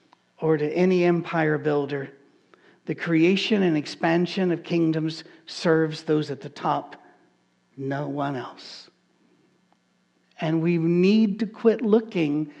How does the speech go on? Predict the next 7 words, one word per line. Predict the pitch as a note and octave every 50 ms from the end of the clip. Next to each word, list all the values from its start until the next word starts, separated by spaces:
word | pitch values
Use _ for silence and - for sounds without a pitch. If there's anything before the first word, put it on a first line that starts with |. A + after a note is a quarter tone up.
| - - _ _
for | - F3 D#3
saviors | D3 - - A#3 A#3 B3 A#3+ G#3 - - C3+ A2+ G2+ - - - - - - _ _ _ _ _ _ _ _
from | _ - F3+ D#3+ D3+ D3+ D#3
London, | E3+ F3 F3 F3+ F3+ E3 F3 E3+ D#3+ D#3 D#3 D3+ - - - _ _
Brussels, | - E3 D3+ D3+ - - E3 D3+ D3 C#3 C3+ - - - _ _ _ _ _ _ _ _
or | D#3+ D3 C#3
Washington. | C3+ D3 C#3+ C#3+ - - - - - -